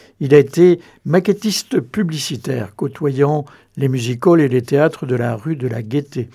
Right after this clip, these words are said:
Ils se rencontrent lors de leur service militaire en dix-neuf cent quarante-huit au troisième régiment de chasseurs d'Afrique stationné en Allemagne,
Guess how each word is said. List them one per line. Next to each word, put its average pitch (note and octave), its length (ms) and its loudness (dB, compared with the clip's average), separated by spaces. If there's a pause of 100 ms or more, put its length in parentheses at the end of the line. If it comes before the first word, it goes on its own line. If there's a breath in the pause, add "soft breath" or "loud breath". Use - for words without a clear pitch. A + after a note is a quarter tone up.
Ils C3+ 260 -2
se - 200 -6
rencontrent D#3+ 760 0 (340 loud breath)
lors D#3 320 4
de C3+ 80 2
leur C3 240 0
service C#3+ 400 -6
militaire C#3 460 0
en D#3 120 -4
dix-neuf B2+ 340 -6
cent B2+ 200 -6
quarante-huit F3 640 -2
au C#3+ 80 0
troisième F3 520 2
régiment F3 640 0
de D#3+ 120 -4
chasseurs E3 460 -2
d'Afrique F#3 540 -4 (140)
stationné E3+ 720 0
en E3 160 -2
Allemagne, C#3 560 -2